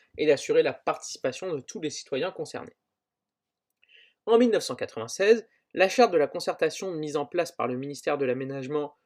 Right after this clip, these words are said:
du Territoire et de l'Environnement énonce les grands principes, notamment le fait que les concertations doivent être aussi larges que possible et doivent favoriser la participation.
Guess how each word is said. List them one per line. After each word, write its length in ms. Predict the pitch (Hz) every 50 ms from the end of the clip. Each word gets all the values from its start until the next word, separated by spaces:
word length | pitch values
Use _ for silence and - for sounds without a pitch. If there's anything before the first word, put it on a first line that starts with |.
| _ _ _ _
du 100 | 147 139
Territoire 680 | - 165 147 143 135 - - 147 139 131 120 - - _ _ _
et 100 | 202 226
de 60 | 190 170
l'Environnement 760 | 143 123 120 120 123 117 123 127 131 156 202 247 254 - _ _ _ _ _ _
énonce 480 | 214 240 254 247 262 247 220 - - - - _
les 160 | - - 214
grands 220 | 160 170 175 175 160
principes, 560 | - - 139 131 - - 233 247 240 - - _ _ _
notamment 580 | 185 196 202 180 - - 147 131 147 180 208 202
le 140 | 175 147
fait 280 | 127 - - 185 - -
que 80 | - 143
les 120 | 127 123
concertations 680 | - 143 139 - 139 139 - 143 123 - - 175 185
doivent 240 | 165 131 131 120 -
être 240 | - - - - _ _ _ _
aussi 400 | - 247 269 262 254 - - 165
larges 240 | 151 156 170 160 -
que 80 | -
possible 500 | 156 131 - 127 117 - - 147 170 185 - _ - - _ _
et 120 | - - 147
doivent 260 | 147 165 170 170 - _
favoriser 460 | - 151 143 143 139 135 135 123 156
la 120 | 175 165 -
participation. 760 | - 117 - - - - - 165 - 143 131 - - -